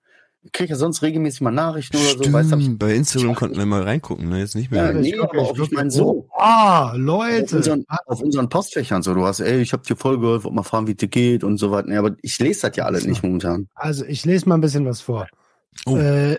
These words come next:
Speaker 3: Schlecker, da hatte ich lebenslanges Hausverbot.
Speaker 2: Schlecker.
Speaker 3: Haben sich eure Hörerzahlen verändert? Seit ihr hier seid? Alter, was ist denn das für eine Frage? Keine <laughs> Ahnung.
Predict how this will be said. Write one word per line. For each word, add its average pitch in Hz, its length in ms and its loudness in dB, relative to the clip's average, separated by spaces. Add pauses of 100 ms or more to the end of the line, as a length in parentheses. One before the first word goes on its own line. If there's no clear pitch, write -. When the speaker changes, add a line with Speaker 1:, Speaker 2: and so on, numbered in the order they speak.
(180)
Speaker 3:
Schlecker, 185 640 2
da 156 140 2
hatte 160 120 0
ich 147 80 2
lebenslanges 170 560 2
Hausverbot. 127 720 -2 (520)
Speaker 2:
Schlecker. 127 680 -4 (720)
Speaker 3:
Haben 156 340 0
sich 156 180 0
eure 151 220 4
Hörerzahlen 160 560 4
verändert? 180 760 0 (1300)
Seit 147 300 -2
ihr 160 120 -2
hier 170 260 4
seid? 180 520 0 (400)
Alter, 95 360 -6
was 87 160 -12
ist - 100 -14
denn 107 80 -14
das 139 140 -6
für 175 80 0
eine 127 80 2
Frage? 107 440 -10 (640)
Keine 160 240 4
<laughs> - 20 6
Ahnung. 165 400 2